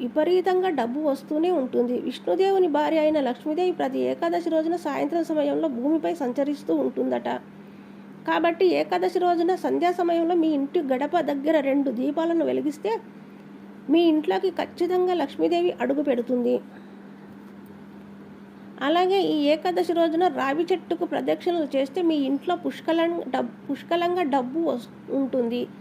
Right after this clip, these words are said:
ఈ ఏకాదశి నాడు ఇంట్లో పూజ చేసేవారు ఉల్లిపాయ, వెల్లుల్లి, శనగపప్పు, అరటిపండు, నువ్వులు, అలాగే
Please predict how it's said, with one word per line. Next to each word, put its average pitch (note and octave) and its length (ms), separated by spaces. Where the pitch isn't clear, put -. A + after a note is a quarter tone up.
ఈ D4 60
ఏకాదశి E4+ 640
నాడు F4 240
ఇంట్లో D4+ 340
పూజ D4 240
చేసేవారు D#4 600
ఉల్లిపాయ, D4 720
వెల్లుల్లి, C4+ 680
శనగపప్పు, C#4 880
అరటిపండు, C4+ 680
నువ్వులు, B3+ 500
అలాగే C4+ 540